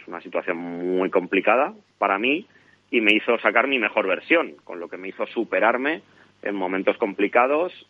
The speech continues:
y sobre todo visualizar que se puede, ¿no? Que las cosas, aunque parezcan complicadas y, y lo sean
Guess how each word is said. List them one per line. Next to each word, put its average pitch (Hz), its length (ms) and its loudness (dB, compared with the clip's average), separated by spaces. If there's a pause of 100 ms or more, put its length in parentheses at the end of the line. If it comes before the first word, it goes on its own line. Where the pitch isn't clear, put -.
(100)
y 110 240 -4
sobre 98 260 -2
todo 92 800 0
visualizar 104 560 -2
que 139 80 0
se 90 140 -4
puede, 123 300 0
¿no? 143 180 -10
Que 107 100 -4
las 85 160 -4
cosas, 110 320 -2 (540)
aunque 107 220 0
parezcan 110 360 0
complicadas 113 640 2
y, 107 180 -6
y 113 80 -4
lo 98 160 0
sean 139 440 2